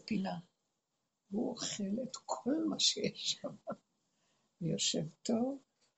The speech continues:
ואחרי כמה זמן, זאתי שהיא אמרה לי, היא ניגשת אליו ועושה לו, "מותק."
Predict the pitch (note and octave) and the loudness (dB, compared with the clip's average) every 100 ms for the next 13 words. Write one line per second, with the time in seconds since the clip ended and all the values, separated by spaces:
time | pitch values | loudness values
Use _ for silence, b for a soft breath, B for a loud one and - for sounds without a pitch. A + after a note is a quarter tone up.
0 | _ _ _ _ _ _ _ _ _ _ | _ _ _ _ _ _ _ _ _ _
1 | _ _ - E3+ D#3+ A3+ A3+ A#3+ A#3+ B3 | _ _ -6 -2 2 0 0 0 0 0
2 | B3 G3+ G#3 A#3 - G3+ G#3 - F#3 F3 | 0 2 2 2 2 2 2 2 2 2
3 | E3+ F3 E3+ G3 A#3 G#3+ F#3 F#3 F3 G3+ | 4 2 0 2 4 4 2 0 0 4
4 | G3 - G3 G3 G3 - G#3 G#3+ D4 - | 4 2 -2 0 -2 0 -2 -2 -4 -2
5 | E4+ D#4+ - | -2 -2 -6